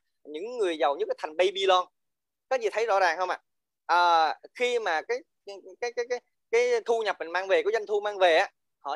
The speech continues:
trích ra mười phần trăm, họ dùng mười phần trăm đó trở thành nô lệ. Bắt đầu sao ạ? Đẻ ra rất là nhiều thế hệ sau, họ mới dùng tiền thế hệ sau đó, bắt đầu họ mua xa xỉ phẩm. Và giống y chang như vậy, con làm giàu này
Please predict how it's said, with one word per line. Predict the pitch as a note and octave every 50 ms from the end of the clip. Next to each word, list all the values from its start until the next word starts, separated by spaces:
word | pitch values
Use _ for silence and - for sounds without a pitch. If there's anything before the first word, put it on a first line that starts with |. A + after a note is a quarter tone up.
| - -
trích | C4+ -
ra | - A#3 A3
mười | G3+ F#3 E3+ D#3
phần | D#3+ D#3 D3+
trăm, | G3 G3 G3 F#3+ - _ _ _
họ | D#3 E3+
dùng | E3+ D#3+ D#3+ E3+
mười | E3+ E3+ D#3+
phần | E3+ E3+ D#3+
trăm | F#3+ F3 F3+ F#3+
đó | G3+ A3
trở | G#3 D#3+ F3
thành | - F#3 E3 E3+ F#3+
nô | G#3 G3+ G3
lệ. | E3+ C3+ B2+ C#3 D#3 - _ _ _
Bắt | F3+ G#3
đầu | G3+ F3+
sao | - F#3 F#3 F#3
ạ? | D#3+ C3+ - _ _ _ _
Đẻ | - D3+ D3 E3+ G#3+
ra | A#3 G3+
rất | F#3+ F#3+ - - -
là | - F#3+
nhiều | F3+ E3+ D#3+ - -
thế | A#3 C4 G#3
hệ | D#3+ C#3+ D3
sau, | - G3 F3+ F3+ F3+ - _ _ _
họ | - D3 D#3+
mới | G3 G#3+
dùng | G#3 G#3 E3 D#3+ D#3 C#3
tiền | - E3 D3 C#3
thế | G#3+ A#3 A3+
hệ | E3 C#3+ D3
sau | - F3+ E3+ F3
đó, | F3+ G3 A3
bắt | - G#3+
đầu | E3+ C#3
họ | C3+ C#3 D#3+
mua | E3+ E3 D#3
xa | - D3+ -
xỉ | - D#3 -
phẩm. | A#2 A2 - _ _ _ _ _ -
Và | C3+ C#3+
giống | E3 F#3 G#3+
y | G#3+ G3 -
chang | - F#3 F3 F3
như | D#3+ C#3+
vậy, | C#3 C3
con | D#3+ E3 D#3+
làm | D3 C#3+ C#3+
giàu | C#3 C3+ C#3
này | C#3 C3